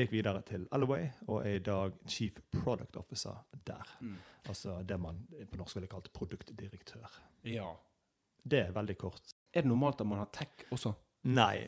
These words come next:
Speaker 2: Nei.
Speaker 1: men, men her kommer det tilbake til litt av det jeg kanskje kommer til å repetere i dag, er at det finnes ikke noe, kall det, svart-hvitt null én svar på
Speaker 2: Ja.
Speaker 1: noe av dette her.
Speaker 2: Ja.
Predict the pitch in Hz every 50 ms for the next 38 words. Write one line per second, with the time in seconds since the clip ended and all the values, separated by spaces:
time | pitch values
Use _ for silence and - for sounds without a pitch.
0 | - _ - 131 - 147 151 147 147 - - 143 139 147 160 156 - 156 143 139
1 | 127 131 123 139 139 139 - - 135 117 123 127 - 117 120 123 117 117 - 113
2 | 113 - - 127 120 113 - 113 110 107 - - 120 113 110 113 113 127 110 110
3 | 127 123 120 113 110 - 110 - - 113 110 120 123 123 - 127 107 101 107 101
4 | 98 98 101 110 113 104 104 - 113 107 107 104 104 104 107 - 175 165 - 165
5 | 151 - - - 120 107 - - - - 117 107 - - 113 110 110 104 101 104
6 | 110 110 107 107 - - 113 110 101 - 113 120 120 110 107 107 113 113 113 -
7 | - - - - 107 107 120 139 - - - -